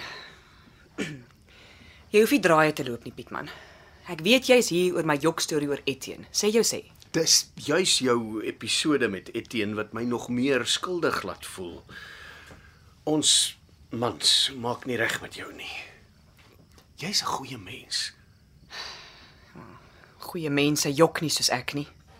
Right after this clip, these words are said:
Speaker 2: Ek oordeel nie. Ek dink net jy trek elke keer die kort stok.
Speaker 1: Ek het vir Etienne gebel, ek het om verskoning gevra.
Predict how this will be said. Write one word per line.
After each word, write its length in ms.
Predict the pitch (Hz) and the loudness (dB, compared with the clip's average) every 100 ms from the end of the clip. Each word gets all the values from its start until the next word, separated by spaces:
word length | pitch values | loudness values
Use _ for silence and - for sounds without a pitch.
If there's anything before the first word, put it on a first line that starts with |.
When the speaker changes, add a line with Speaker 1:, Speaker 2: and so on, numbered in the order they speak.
| - | -10
Speaker 2:
Ek 200 | - - | -8 -4
oordeel 400 | 110 104 - - | -6 -4 -8 -8
nie. 220 | - - - - - - - - - _ _ - | -10 -10 -14 -16 -16 -18 -20 -20 -20 _ _ -4
Ek 120 | 110 | 0
dink 140 | 113 | -2
net 200 | 92 101 - - | -2 -6 -6 -6
jy 240 | 113 - | -6 -4
trek 260 | 123 120 120 | 0 2 4
elke 260 | 123 120 | 2 0
keer 220 | - 131 117 | -2 0 0
die 140 | 110 - | -6 -4
kort 340 | 143 127 - | -2 -2 0
stok. 540 | - - - - - - - - - - - - - - - - _ | 2 2 -2 -2 -10 -12 -16 -20 -20 -20 -20 -20 -20 -20 -20 -20 _
Speaker 1:
Ek 160 | 262 285 | -2 0
het 340 | - 170 - | 0 0 -2
vir 140 | - 180 | -4 -4
Etienne 320 | 139 - 139 | -4 -6 -8
gebel, 360 | 131 123 98 - - | -8 -10 -10 -12 -20
ek 60 | |
het 100 | - | -18
om 60 | 165 | -14
verskoning 460 | - - 185 165 127 | -6 -4 -2 -2 -4
gevra. 280 | - - | -10 -14